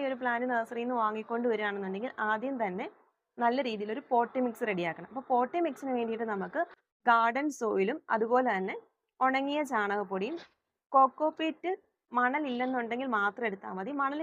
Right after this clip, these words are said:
കിട്ടുമെന്നുണ്ടെങ്കിൽ മണൽ തന്നെ എടുക്കാം. പക്ഷെ ഇപ്പം എല്ലാവർക്കും മണൽ കിട്ടാനൊക്കെ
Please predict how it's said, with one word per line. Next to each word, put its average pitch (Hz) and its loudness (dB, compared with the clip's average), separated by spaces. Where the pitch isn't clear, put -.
കിട്ടുമെന്നുണ്ടെങ്കിൽ 226 -4
മണൽ 226 0
തന്നെ 233 0
എടുക്കാം. 196 -6
പക്ഷെ 247 -8
ഇപ്പം 277 -6
എല്ലാവർക്കും 262 0
മണൽ 240 -2
കിട്ടാനൊക്കെ 214 -2